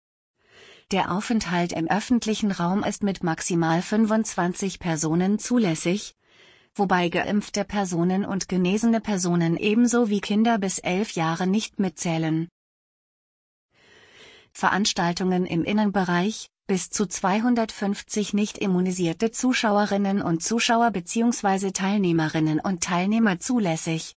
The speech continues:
Geimpfte, genesene Personen sind in beliebiger Anzahl zusätzlich zulässig. Pflicht zur Kontakterfassung.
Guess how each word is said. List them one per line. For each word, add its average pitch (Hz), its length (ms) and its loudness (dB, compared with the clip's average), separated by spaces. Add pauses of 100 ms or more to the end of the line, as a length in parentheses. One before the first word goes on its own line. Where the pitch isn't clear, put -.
(320)
Geimpfte, 214 580 0
genesene 202 560 0
Personen 185 600 0
sind 214 200 0
in 175 180 0
beliebiger 190 560 0
Anzahl 180 460 0
zusätzlich 226 680 0
zulässig. 165 720 -2 (380)
Pflicht - 440 -2
zur 190 140 -4
Kontakterfassung. 170 1200 -2